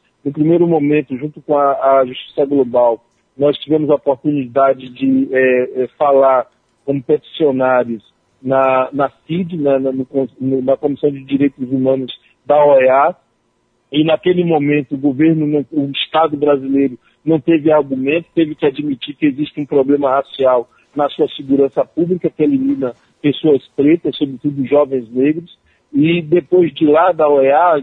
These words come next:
e depois né, de que a gente teve testemunhado o constrangimento do governo admitindo essa situação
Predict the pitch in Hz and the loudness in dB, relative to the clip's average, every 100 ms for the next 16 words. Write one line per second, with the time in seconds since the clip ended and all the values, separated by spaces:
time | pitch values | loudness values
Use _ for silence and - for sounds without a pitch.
0 | 135 135 135 131 135 156 156 - - _ | -4 -6 -4 -2 -2 0 0 -2 -12 _
1 | _ 139 147 135 156 147 147 - 131 135 | _ -2 -2 -6 -2 0 -2 -2 -2 -2
2 | 151 - 151 135 127 - 156 - 156 147 | -4 -4 -2 -2 -4 -2 -2 -2 -2 0
3 | 135 135 131 123 127 139 - 147 - 151 | 0 2 0 -2 -6 -6 -6 -6 -4 -4
4 | 131 151 151 147 143 131 117 135 127 120 | -2 -4 -4 -8 -4 -4 0 0 0 -4
5 | _ - - 135 139 156 143 - 170 160 | _ -20 -4 -2 0 -2 -2 -4 -2 -2
6 | - 143 139 - 135 - 135 131 | -2 -6 -8 -2 -2 -2 -2 -2